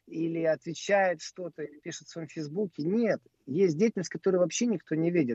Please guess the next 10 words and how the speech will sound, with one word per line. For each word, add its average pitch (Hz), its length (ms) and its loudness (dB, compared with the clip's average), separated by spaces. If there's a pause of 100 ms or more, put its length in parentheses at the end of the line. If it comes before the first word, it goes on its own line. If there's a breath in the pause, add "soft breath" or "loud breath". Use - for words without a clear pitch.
И 151 80 0
коллеги 208 540 4 (220 loud breath)
встречаются 196 800 2
между 165 280 -10
собой, 185 520 -8 (280 loud breath)
э, 147 200 -12 (140)
коллеги 180 360 0
по 160 140 -6
парламентам, 180 920 2 (380 soft breath)
и 175 920 -2